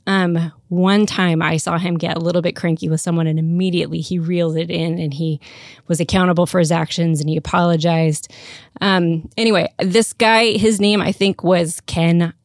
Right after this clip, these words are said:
I could be wrong. I'm terrible with names, but, um, anyway,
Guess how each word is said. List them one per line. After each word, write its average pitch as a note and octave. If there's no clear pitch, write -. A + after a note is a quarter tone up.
I E3+
could F#3
be F#3
wrong. F3+
I'm E3+
terrible E3
with D#3+
names, D#3+
but, -
um, D#3+
anyway, G3+